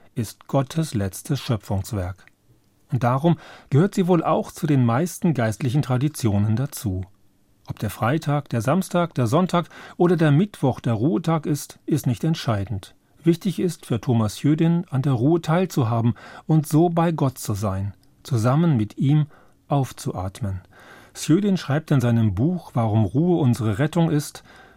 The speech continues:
„Wer ruht, nimmt seine Lebensaufgabe ernst. Wer die Ruhe unterschätzt,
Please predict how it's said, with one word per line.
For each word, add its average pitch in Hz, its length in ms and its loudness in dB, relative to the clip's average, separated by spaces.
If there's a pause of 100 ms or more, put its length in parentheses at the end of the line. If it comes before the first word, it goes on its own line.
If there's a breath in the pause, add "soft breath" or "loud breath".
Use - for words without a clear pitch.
„Wer 127 120 2
ruht, 180 420 0 (220 soft breath)
nimmt 185 260 2
seine 165 220 4
Lebensaufgabe 131 880 0
ernst. 113 540 -4 (340)
Wer 117 100 -2
die 110 100 0
Ruhe 143 320 2
unterschätzt, - 760 -4